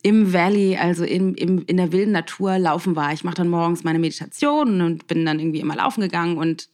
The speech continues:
hatte da einige Erkenntnisse. Manchmal höre ich Po-,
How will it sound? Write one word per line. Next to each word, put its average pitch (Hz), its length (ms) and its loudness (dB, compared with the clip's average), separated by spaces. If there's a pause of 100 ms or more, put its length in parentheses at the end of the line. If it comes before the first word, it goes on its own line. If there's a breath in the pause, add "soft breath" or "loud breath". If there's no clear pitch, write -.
hatte 165 680 -4
da 165 500 0
einige 185 640 2
Erkenntnisse. 160 680 -2
Manchmal 151 280 -2
höre 156 120 -2
ich - 100 -14
Po-, - 140 -6